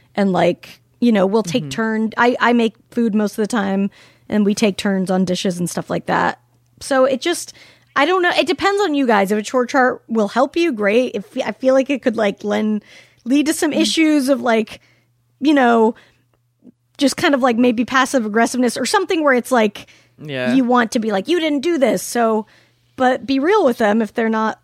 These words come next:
Speaker 1: you know, picking up their end of shit.
Speaker 2: Yeah, it's like this stuff needs to get done. I do f-, I also find, like, I feel like sometimes, um, some people just, like, can't, just don't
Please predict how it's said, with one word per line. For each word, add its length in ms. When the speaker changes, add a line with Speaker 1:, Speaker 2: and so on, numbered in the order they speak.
Speaker 1:
you 140
know, 180
picking 380
up 300
their 140
end 200
of 100
shit. 360
Speaker 2:
Yeah, 280
it's 140
like 120
this 120
stuff 280
needs 280
to 300
get 220
done. 200
I 80
do 160
f-, 200
I 100
also 260
find, 320
like, 300
I 80
feel 220
like 180
sometimes, 840
um, 460
some 280
people 340
just, 240
like, 180
can't, 520
just 180
don't 220